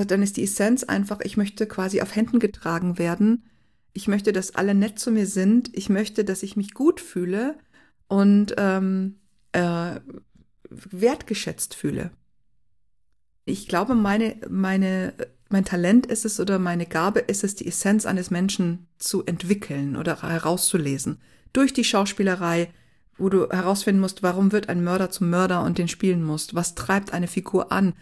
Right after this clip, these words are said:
Warum handelt sie so, wie sie handelt? Durch das Coaching, die, die, das ich gelernt habe, oder die psychologische Lebensberatung, was, warum ist ein Mensch so, wie er ist?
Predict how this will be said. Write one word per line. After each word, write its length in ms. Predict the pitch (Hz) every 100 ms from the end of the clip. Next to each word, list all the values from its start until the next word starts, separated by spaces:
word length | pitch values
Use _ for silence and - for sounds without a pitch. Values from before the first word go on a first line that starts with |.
| _
Warum 340 | - 185 185 175
handelt 360 | 170 226 208 -
sie 120 | 175
so, 140 | 175
wie 60 | 175
sie 180 | 180 165
handelt? 380 | 196 196 160 - _ _ -
Durch 140 | 208
das 200 | 214 208
Coaching, 600 | - 226 233 190 180 120
die, 160 | 185 180
die, 560 | 196 175 - - 78 - - 190 - - - -
das 160 | 180 180
ich 140 | 180
gelernt 320 | 196 180 180
habe, 160 | 180 180
oder 120 | 175
die 140 | 165
psychologische 540 | 165 - 190 180 185 185
Lebensberatung, 800 | 180 208 202 175 170 170 175 175
was, 100 | 180
warum 180 | 233 240
ist 160 | 269
ein 120 | - 208
Mensch 280 | 196 196
so, 180 | - 196
wie 140 | 196 196
er 120 | -
ist? 360 | 208 - -